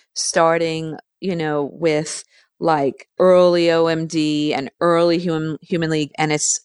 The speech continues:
our thought that we wanted to end this book on Live Aid.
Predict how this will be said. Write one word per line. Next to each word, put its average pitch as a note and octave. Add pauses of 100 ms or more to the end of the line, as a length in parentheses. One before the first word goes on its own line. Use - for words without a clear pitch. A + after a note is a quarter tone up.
our D#3+
thought C#3+
that -
we D3+
wanted D3+
to D3+
end C#3+
this C#3+
book C#3
on C#3
Live C#3+
Aid. -